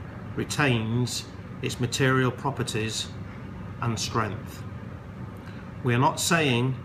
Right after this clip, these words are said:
that you should ever use these parts, whether it's Tango Black or Pixima, at a thousand degrees centigrade. The point of this video is to show that Pixima can be used at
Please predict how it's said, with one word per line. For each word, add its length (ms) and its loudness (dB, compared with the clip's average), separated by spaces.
that 140 -2
you 80 0
should 180 0
ever 440 4
use 320 4
these 220 4
parts, 800 4
whether 220 2
it's 120 -4
Tango 340 4
Black 260 4
or 60 6
Pixima, 640 2
at 160 0
a 40 2
thousand 440 4
degrees 320 4
centigrade. 760 0
The 60 -4
point 300 4
of 60 6
this 140 4
video 580 4
is 120 -2
to 80 0
show 300 4
that 220 -4
Pixima 640 2
can 180 2
be 80 2
used 600 4
at 200 2